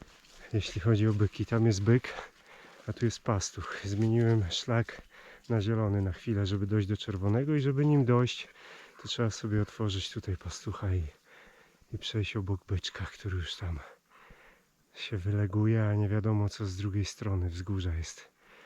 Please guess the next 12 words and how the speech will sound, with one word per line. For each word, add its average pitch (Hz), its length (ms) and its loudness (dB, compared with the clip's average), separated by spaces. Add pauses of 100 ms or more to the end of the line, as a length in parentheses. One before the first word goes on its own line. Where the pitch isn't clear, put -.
(480)
Nie 147 140 10
wiem 110 180 4
co 110 140 -4
zrobię, 104 400 0
albo 127 300 4
wycofam 139 500 2
się, 156 340 4 (960)
albo 113 300 0
spróbuję 120 560 -2
to 120 100 -6
jakoś 110 320 -4
obejść. 104 540 0